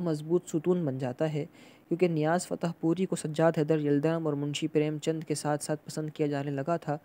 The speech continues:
इसीलिए आप भी अफसाना निगारी के और उर्दू अफसाना निगारी के एक अहम सुतून के तौर पर उभर के सामने आए। नज़्म व नसर के मौज़ूआत के अलावा सहाफ़त के मैदान में भी इन्होंने काम किया और अल हिलाल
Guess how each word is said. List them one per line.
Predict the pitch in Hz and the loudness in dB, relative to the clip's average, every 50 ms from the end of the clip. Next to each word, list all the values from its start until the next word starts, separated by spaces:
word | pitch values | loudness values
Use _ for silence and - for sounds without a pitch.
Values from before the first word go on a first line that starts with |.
| - - - - - _ - | -14 -20 -20 -20 -20 _ -6
इसीलिए | - 151 - - 165 165 165 165 | -6 -4 -2 -2 0 0 0 -2
आप | - - 151 160 175 180 | -2 0 2 2 2 2
भी | 170 156 151 160 160 160 160 - - - _ _ - | 0 -2 -2 -2 -2 -2 -2 -6 -10 -20 _ _ -6
अफसाना | 165 151 - - 151 151 156 156 | -6 -6 -6 -4 -4 -4 -2 -2
निगारी | 151 147 135 143 139 143 151 156 156 151 - | 0 0 0 0 2 2 4 2 2 0 0
के | 147 143 | -2 0
और | 139 143 147 143 | 0 0 0 0
उर्दू | - 165 175 175 190 180 | 0 0 0 2 2 2
अफसाना | 156 147 - 135 139 147 143 | 2 2 -2 -4 -4 -2 -2
निगारी | 143 143 135 139 139 151 156 | -2 -2 -2 0 0 0 0
के | 151 - 151 143 | 0 0 0 0
एक | 143 - - | 0 -2 -6
अहम | 156 160 170 165 | -6 -6 -6 -6
सुतून | 156 - 156 - - 147 143 135 | -6 -8 -8 -6 -6 -6 -4 -4
के | 139 | -4
तौर | 139 - 131 127 - - | -2 -2 -2 -4 -4 -4
पर | - 147 | -2 0
उभर | 147 143 139 151 139 | 2 2 4 2 2
के | - - 131 | 2 0 -2
सामने | - 135 131 127 127 127 123 | -2 -2 -4 -4 -4 -4 -4
आए। | 120 117 - - 156 - _ _ _ _ - _ _ _ _ _ _ _ _ _ _ - 190 | -4 -4 -6 -6 -10 -14 _ _ _ _ -20 _ _ _ _ _ _ _ _ _ _ -8 -4
नज़्म | 185 196 202 202 214 240 | -2 -2 -2 -2 -2 -2
व | 233 214 | -2 -2
नसर | 196 196 - 220 220 214 - - | -4 -4 -4 -4 -4 -4 -4 0
के | 196 196 190 | 0 2 2
मौज़ूआत | 190 170 160 165 165 165 160 160 156 165 165 _ - | 0 0 -2 -4 -4 -2 -2 -2 -4 -4 -6 _ -4
के | - 185 | -2 0
अलावा | 165 147 143 139 143 156 170 | 0 0 0 -2 -4 -4 -6
सहाफ़त | 175 - - - 156 156 160 170 - - 202 - - | -8 -10 -10 -10 -8 -8 -8 -8 -6 -8 -10 -8 -8
के | - 185 | -6 -6
मैदान | 165 156 151 156 151 151 156 | -4 -4 -4 -4 -4 -4 -4
में | 156 151 151 | -4 -4 -4
भी | 156 151 | -6 -6
इन्होंने | 147 147 143 143 143 | -6 -6 -6 -8 -8
काम | - - 143 139 147 151 | -10 -10 -10 -8 -8 -8
किया | 151 - 143 135 127 143 - _ _ _ _ _ _ _ _ _ _ _ _ _ _ _ - - | -8 -8 -6 -6 -8 -8 -12 _ _ _ _ _ _ _ _ _ _ _ _ _ _ _ -14 -10
और | 160 160 156 156 156 156 156 151 151 151 147 147 151 147 - - - - _ _ _ _ _ _ _ - | -8 -8 -6 -4 -4 -4 -4 -4 -2 -4 -2 -4 -4 -6 -8 -12 -16 -20 _ _ _ _ _ _ _ -4
अल | 170 170 170 | -2 -2 -2
हिलाल | 147 170 156 151 147 156 165 170 170 165 156 147 - | 0 0 0 0 0 0 0 0 -2 -2 -4 -6 -8